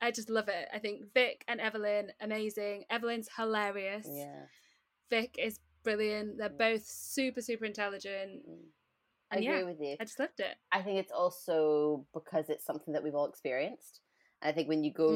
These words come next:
Speaker 1: Mm-hmm.
Speaker 2: through something and it's a lived experience and you're like, "You feel what I feel, I feel what you feel," but, you know, we all, we don't realize that it doesn't really matter where we're all from. Actually, as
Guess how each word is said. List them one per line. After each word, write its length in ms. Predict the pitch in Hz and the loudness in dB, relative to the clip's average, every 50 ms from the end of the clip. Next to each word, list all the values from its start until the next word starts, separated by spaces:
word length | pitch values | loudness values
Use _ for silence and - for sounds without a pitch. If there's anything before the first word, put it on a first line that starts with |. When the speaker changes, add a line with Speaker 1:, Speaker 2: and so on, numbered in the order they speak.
| - | 4
Speaker 1:
Mm-hmm. 100 | 214 214 | 2 2
Speaker 2:
through 140 | 202 165 160 | 2 0 0
something 360 | 156 - 160 143 - - 147 147 | 2 0 -2 -2 0 -2 -2 0
and 100 | 147 139 | -2 -2
it's 100 | 139 - | -2 -2
a 40 | 151 | 0
lived 240 | 151 151 151 139 156 | 2 2 2 0 -2
experience 560 | 147 - - - - 151 147 147 143 139 - | -6 -6 -6 0 2 4 4 4 2 0 -2
and 100 | 143 147 | -2 0
you're 80 | 151 | 2
like, 220 | 151 151 151 - _ _ - | 2 2 0 0 _ _ -8
"You 320 | 175 165 165 240 311 320 | -6 -2 2 4 4 4
feel 220 | - - - 240 226 | 4 4 2 4 4
what 120 | 226 - - | 4 2 2
I 180 | 240 294 320 | 2 2 2
feel, 240 | 311 - - 208 190 - | 2 2 4 4 4 6
I 180 | - 202 269 277 | 6 4 4 4
feel 200 | - - 262 240 | 2 0 2 2
what 120 | 214 175 | 2 0
you 160 | 214 277 302 | 0 0 -2
feel," 220 | - - 233 185 156 | 0 4 4 4 6
but, 220 | - 165 151 - - - _ _ _ _ _ _ _ _ - | 6 4 4 4 2 -10 _ _ _ _ _ _ _ _ -2
you 120 | - 165 175 | 2 4 6
know, 120 | 170 151 | 6 6
we 160 | 147 151 160 | 6 8 8
all, 280 | 165 165 165 160 160 160 - _ _ _ _ - | 8 8 8 6 4 2 0 _ _ _ _ -10
we 160 | 160 147 165 | -2 2 4
don't 340 | 156 180 180 170 160 - - | 6 8 8 6 6 4 2
realize 400 | 156 165 165 160 156 156 151 151 | 4 4 6 8 8 6 6 4
that 120 | - 147 - | 2 -2 -4
it 80 | - _ _ - | -4 _ _ 2
doesn't 300 | - 190 185 151 175 147 | 4 4 4 4 0 0
really 220 | 151 160 160 160 156 | 2 2 4 4 4
matter 580 | 151 151 151 151 139 143 139 139 139 139 147 _ _ _ _ | 4 4 2 4 4 4 4 4 2 2 -2 _ _ _ _
where 340 | - 135 151 151 151 147 147 | -4 0 4 4 6 6 4
we're 100 | 127 135 131 | 2 2 0
all 260 | - 135 135 135 - - | 2 2 2 0 0 0
from. 380 | - 156 151 139 127 123 127 127 - | 2 4 4 4 2 0 -4 -4 -2
Actually, 480 | 143 151 - - - - - 147 139 | -2 -2 -2 -4 -12 -10 -6 -2 -2
as 180 | - - 147 - | 0 0 -2 -2